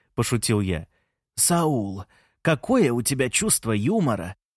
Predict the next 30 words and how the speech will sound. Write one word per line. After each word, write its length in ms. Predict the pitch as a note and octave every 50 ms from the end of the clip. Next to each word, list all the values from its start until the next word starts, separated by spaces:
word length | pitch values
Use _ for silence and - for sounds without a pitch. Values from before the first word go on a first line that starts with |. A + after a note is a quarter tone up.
| _ -
Ты 120 | D3 D3+
всегда 440 | B2+ - - C3+ A2+ A2+ C#3 D#3+ E3+
заставляешь 720 | C3 A2 G#2 - - A#2+ A2 A2+ A#2+ B2+ C3 B2+ A#2 - -
меня 320 | A2 A2 A2 A2+ A2+ A2+
улыбнуться!» 840 | A2 A2 A2 G#2+ G#2+ F2+ F#2 F#2+ F#2 F2+ - - - - E2+ D#2 - - - - _ -
воскликнула 640 | F#2+ G#2+ A2 - - C3 B2+ - - A#2 G#2 G#2 G2+
бабуля. 560 | F#2+ A2 G#2+ G2 F#2+ F2+ D#2+ D#2 D2 C#2 - _ _ _ _ _ _ -
«Если 440 | G#2+ A2 C#3+ D#3+ D3+ C#3+ - D3+
бы 160 | C#3 B2 C#3+ C#3+
у 100 | C3+ C#3+
моего 400 | C#3+ C#3+ C#3 C#3 C3+ A#2+ D3 C#3+
мужа 440 | D3 D3 D3+ D3 C#3+ G#2+ A2+ B2
было 300 | A2 G#2 B2+ B2+ B2 B2
такое 440 | A#2 - B2+ A#2+ - C3+ C3 B2 B2
чувство 420 | A2+ - - B2 A#2 - - A#2+ A#2+
юмора, 680 | A#2 A#2 B2 C#3 D3 D3+ C3 G#2 F2 D#2+ C#2+ B1 - _ _ _ _ _ _ -
клянусь, 520 | D#3+ E3 D#3+ D#3 D#3 C#3 A#2 G#2 - -
я 140 | C3 D3+ D3+
бы 120 | C#3 D3
ни 100 | D3+ D3+
за 200 | C#3+ C3+ D3 D3
что 400 | C3+ - - - - B2 A2+ G#2+
не 120 | G2 G#2+ G#2+
посмотрела 680 | - A#2 - - A#2 A2 A2 - C3 C#3 D3+ D3 C3 A2+
на 140 | G#2+ A2
других 460 | G#2 G#2 A#2 A2+ A2 G#2+ A#2+ A2+ - A#2
мужчин». 600 | A#2 A2+ G#2+ - - - - F#2 F2 F2 - - _ _ _ _ _ _ _ _ _ _ -
«Бабуля!» 600 | G#3 A#3 A#3 G3+ A3 B3 A3 F3+ C3+ C3 A#2 A2 _ _ _ -
воскликнула 640 | A2+ A#2+ B2 - - B2+ A2+ - - A2+ A2 A2
Елена. 500 | A2+ A#2+ A#2+ A2+ G#2+ G2 F2 E2 D#2+ -